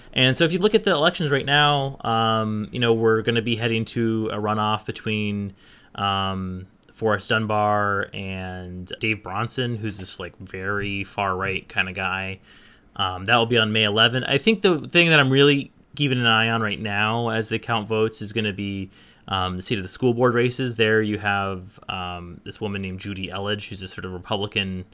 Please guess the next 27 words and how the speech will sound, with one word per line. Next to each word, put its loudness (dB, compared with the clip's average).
booster 2
for 4
a 4
long 2
time, 2
um, 4
who -4
has -2
a -10
very -4
long -6
history -4
of -2
extremely -6
bigoted, -6
racist, -8
homophobic, -8
transphobic, -6
anything -10
you -8
can -6
imagine -4
sort -10
of -10
Facebook -2
posts. -2
She's, -8